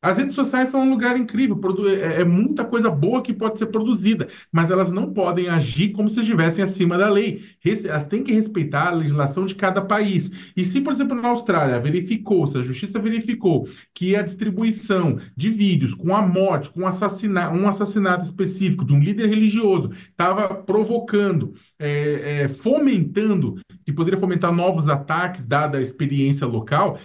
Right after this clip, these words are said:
e você tem esse pedido pra que, olha, por favor, pare de distribuir isso, né? Ele vai ter que, você pode discordar ou não da decisão judicial, mas ele tem que acatar a decisão judicial.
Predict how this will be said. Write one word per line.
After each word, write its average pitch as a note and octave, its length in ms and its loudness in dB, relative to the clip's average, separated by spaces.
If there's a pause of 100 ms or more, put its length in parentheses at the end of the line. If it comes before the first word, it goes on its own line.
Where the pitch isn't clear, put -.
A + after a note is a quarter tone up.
(120)
e C#3+ 80 -2
você D3 220 -2
tem G3 240 0
esse E3 160 -2
pedido D3 320 0
pra C#3+ 140 -2
que, F#3 100 -2
olha, E3 120 0
por - 60 -6
favor, E3 300 0
pare F3 240 -2
de D#3 160 -4
distribuir C#3 640 0
isso, G3+ 340 -2
né? C3+ 120 0
Ele G#3 100 0
vai D#4+ 100 0
ter A3 180 0
que, - 340 -4
você F#4+ 120 -2
pode B2+ 260 -2
discordar C#3 540 0
ou C3+ 120 0
não B2+ 200 0
da B2 120 0
decisão A#2+ 280 -2
judicial, C3 360 -2
mas D4 80 -2
ele E4 80 -2
tem E4+ 100 0
que F#4 60 0
acatar E4 320 0
a B3 60 -2
decisão C3 300 -2
judicial. A2+ 460 -2